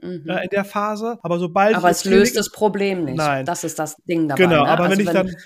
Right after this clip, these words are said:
Speaker 1: ja.
Speaker 2: Danach kann ich ja in, in, in den Training gehen, wo ich in den Konflikt bin. Und da will ich
Speaker 1: Mhm.
Speaker 2: über das Belohnen gehen,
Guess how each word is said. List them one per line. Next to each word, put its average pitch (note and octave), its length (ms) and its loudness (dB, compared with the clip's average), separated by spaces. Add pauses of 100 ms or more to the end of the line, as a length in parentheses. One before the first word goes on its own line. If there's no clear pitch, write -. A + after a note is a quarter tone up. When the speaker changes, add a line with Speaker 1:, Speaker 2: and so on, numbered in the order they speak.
(380)
Speaker 1:
ja. D3 100 -6
Speaker 2:
Danach E3+ 300 2
kann G#3+ 180 -4
ich G3+ 80 -2
ja G3 100 2
in, F#3 180 -2
in, E3+ 220 -6
in D#3 320 -8
den D#3 240 -8
Training E3+ 360 -8
gehen, D#3 200 -8
wo D3 80 -6
ich - 180 -14
in D3+ 380 -12
den C3+ 100 -10
Konflikt C#3 500 -10
bin. D#4+ 320 -6
Und B2+ 220 -6
da F3+ 140 4
will C#4 80 2
ich C4 80 -2
Speaker 1:
Mhm. C4 60 -4
Speaker 2:
über A#3 280 2
das G3+ 180 -4
Belohnen B2+ 460 0
gehen, G2+ 320 -12